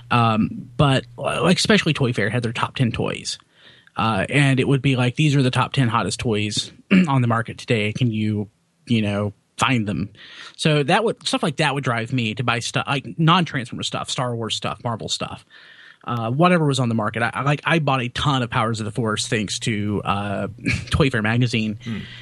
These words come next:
Speaker 1: I actually found, uh, I think the first run of Marvel Legends, there was a, <clears throat> a yellow Daredevil at the time was going for, like, four hundred bucks.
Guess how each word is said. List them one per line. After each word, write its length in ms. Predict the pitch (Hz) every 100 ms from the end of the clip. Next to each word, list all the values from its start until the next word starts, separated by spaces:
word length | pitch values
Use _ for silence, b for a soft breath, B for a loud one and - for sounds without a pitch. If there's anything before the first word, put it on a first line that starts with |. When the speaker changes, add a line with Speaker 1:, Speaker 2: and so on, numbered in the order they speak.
| B
Speaker 1:
I 100 | 170
actually 360 | 254 - 208 151
found, 480 | 160 147 135 135 -
uh, 220 | 127 117 92
I 120 | 165
think 140 | 170 165 -
the 180 | 131 139
first 400 | - 143 147 -
run 200 | 131 131
of 60 |
Marvel 260 | 123 120 117
Legends, 460 | 117 113 113 113 113
there 100 | 123
was 140 | 120
a, 160 | 117 110
<clears throat> 40 | - 220 208
a 60 |
yellow 420 | 147 123 139 127
Daredevil 540 | 123 120 113 113 117 110 - B B B B B B
at 100 | 147
the 60 | 151
time 260 | 127 139
was 80 | 131
going 180 | 147 131
for, 80 | 127
like, 160 | 117 -
four 220 | 160 139
hundred 280 | 139 117 113
bucks. 540 | 117 117 - - -